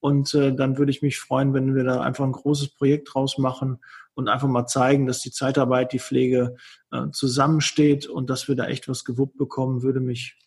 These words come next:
riesig freuen. Und da kann man auch mal ein bisschen was zurückgeben. Und wer noch unsicher ist oder Fragen hat,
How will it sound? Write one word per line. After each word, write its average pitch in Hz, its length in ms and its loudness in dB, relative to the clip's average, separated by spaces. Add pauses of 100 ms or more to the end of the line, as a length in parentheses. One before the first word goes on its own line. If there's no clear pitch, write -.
(300)
riesig 147 360 4
freuen. 165 560 4 (280)
Und 139 120 -2
da 135 80 2
kann 139 160 0
man 135 100 0
auch 135 80 -2
mal 127 120 -2
ein 123 60 -2
bisschen 127 260 -2
was 120 160 -4
zurückgeben. 131 580 -2
Und 123 160 -2
wer 139 100 4
noch 147 120 0
unsicher 160 480 2
ist 151 220 0
oder 139 140 0
Fragen 139 460 2
hat, 135 240 -2